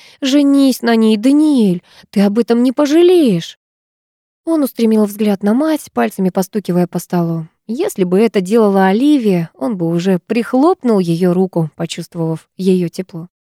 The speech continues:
«Я знаю, мама», произнес он, понимая, что этот разговор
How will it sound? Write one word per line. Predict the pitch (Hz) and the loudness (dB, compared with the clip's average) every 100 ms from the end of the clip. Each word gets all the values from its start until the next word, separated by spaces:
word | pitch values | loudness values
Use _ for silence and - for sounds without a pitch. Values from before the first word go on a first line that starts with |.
| _ _ _ _ _ _ _ _ | _ _ _ _ _ _ _ _
«Я | 190 214 | 0 0
знаю, | 220 262 226 | 2 2 2
мама», | 190 196 170 170 _ _ _ | 2 0 -4 -10 _ _ _
произнес | - 180 165 170 165 | -4 -2 -2 -4 -4
он, | 214 | -4
понимая, | 196 175 180 226 202 | -2 -2 0 0 0
что | 180 - 170 165 - | -2 -4 -4 -4 -8
этот | - 262 302 220 185 | -2 -2 0 -4 -4
разговор | 185 208 240 208 165 | -6 -2 -2 -2 -6